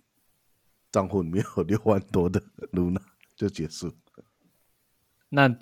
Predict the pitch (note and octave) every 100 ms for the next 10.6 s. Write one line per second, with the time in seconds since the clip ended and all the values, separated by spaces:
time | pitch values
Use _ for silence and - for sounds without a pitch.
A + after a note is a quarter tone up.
0 | - _ _ _ B2 C3+ C3 B2 B2 A#2
1 | A2 A2 A2 A2 G2+ F#2 F#2+ A2 G2+ G2+
2 | - _ - - F2+ F#2 - - A#2+ A2+
3 | G2+ F#2+ - - - _ _ _ _ _
4 | - _ - D#3+ - F#3 E3 C3+ D#3 F#3
5 | F#3 D#3 _ _ - - G2+ B2 G#2+ A2+
6 | C#3+ D#3 D3+ C#3+ D3 C#3 D3 C#3+ B2 A2+
7 | A2+ A#2 A2+ _ _ _ _ _ - G#2+
8 | A#2+ C3 C#3 C3 A#2+ A#2 C3 C#3+ B2 A2+
9 | A#2+ A#2 A#2 F#2 F2 G2+ F#2 D#2+ D2 C#2+
10 | C#2+ - _ E2+ D#2+ C#2+